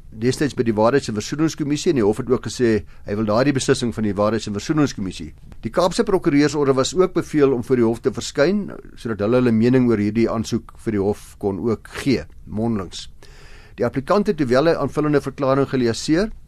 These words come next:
hy het aangedui dat die rekords van sy skuldigbevinding, eh, lankal reeds vernietig was, wat waarskynlik waar is.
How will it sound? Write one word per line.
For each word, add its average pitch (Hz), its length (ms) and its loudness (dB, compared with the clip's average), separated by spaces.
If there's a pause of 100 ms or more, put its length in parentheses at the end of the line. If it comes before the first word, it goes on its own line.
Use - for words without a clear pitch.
(460)
hy - 60 -2
het - 100 -4
aangedui 147 440 2
dat 117 120 4
die 113 100 4
rekords 131 360 2
van 123 140 -2
sy 113 100 -8
skuldigbevinding, 117 920 -2
eh, 104 300 -4
lankal 131 400 2
reeds 117 260 0
vernietig 107 460 -2
was, 185 400 -4
wat 82 100 -16 (240)
waarskynlik 101 520 -2 (180)
waar 95 340 -4
is. - 320 -8